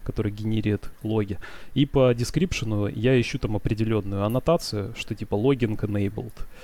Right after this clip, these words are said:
Если она есть, тогда я форваржу это все в Greylog. Ну, вообще очень просто.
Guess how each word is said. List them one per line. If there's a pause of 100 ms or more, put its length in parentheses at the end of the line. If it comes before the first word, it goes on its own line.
(180)
Если
она
есть,
тогда
я
форваржу
это
все
в
Greylog. (100)
Ну,
вообще
очень
просто.